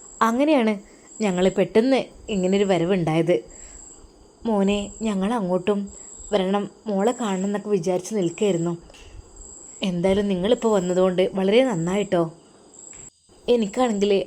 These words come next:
ഒരുപാട് ദൂരമൊന്നും വാഹനത്തിലിരിക്കാനും വയ്യ.' "ശരിയാണ്, എൻ്റെ മോളിപ്പോൾ പ്രഗ്നൻ്റാണ്, അവൾക്ക് അതിലേറെ ബുദ്ധിമുട്ടാണ്. എങ്കിലും എനിക്ക് സങ്കടം വരികയാണ്, നിങ്ങൾ അത്രക്കും ദൂരം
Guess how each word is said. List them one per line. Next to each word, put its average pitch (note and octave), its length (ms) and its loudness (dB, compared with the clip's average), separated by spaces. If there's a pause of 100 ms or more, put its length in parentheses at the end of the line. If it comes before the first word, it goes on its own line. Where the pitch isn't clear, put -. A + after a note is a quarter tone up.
(200)
ഒരുപാട് G3+ 420 0
ദൂരമൊന്നും F#3+ 480 2 (840)
വാഹനത്തിലിരിക്കാനും G3+ 1040 -2
വയ്യ.' F3 280 0 (640)
"ശരിയാണ്, B3 560 0
എൻ്റെ A3+ 240 -2
മോളിപ്പോൾ A3+ 500 -2
പ്രഗ്നൻ്റാണ്, G3+ 720 -2
അവൾക്ക് F#3+ 360 -4
അതിലേറെ G3 340 0
ബുദ്ധിമുട്ടാണ്. F#3+ 680 -2 (540)
എങ്കിലും G3+ 460 -2
എനിക്ക് F#3 260 -6
സങ്കടം A3 440 -2
വരികയാണ്, F#3 360 0 (360)
നിങ്ങൾ G#3+ 220 -4
അത്രക്കും A3 480 -2
ദൂരം F#3+ 400 2